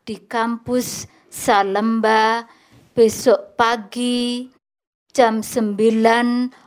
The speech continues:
waktu Indonesia Barat.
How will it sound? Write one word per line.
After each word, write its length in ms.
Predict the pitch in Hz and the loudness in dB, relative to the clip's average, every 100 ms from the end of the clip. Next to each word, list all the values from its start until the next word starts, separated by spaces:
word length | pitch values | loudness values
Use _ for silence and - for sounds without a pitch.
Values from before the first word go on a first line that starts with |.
| - | -2
waktu 640 | 226 240 240 _ 254 240 226 | 2 2 0 _ -6 -4 -2
Indonesia 880 | 214 214 196 190 196 202 - 208 180 | -4 -4 -4 -2 0 -2 0 0 0
Barat. 560 | 180 202 202 196 165 | 0 0 2 2 0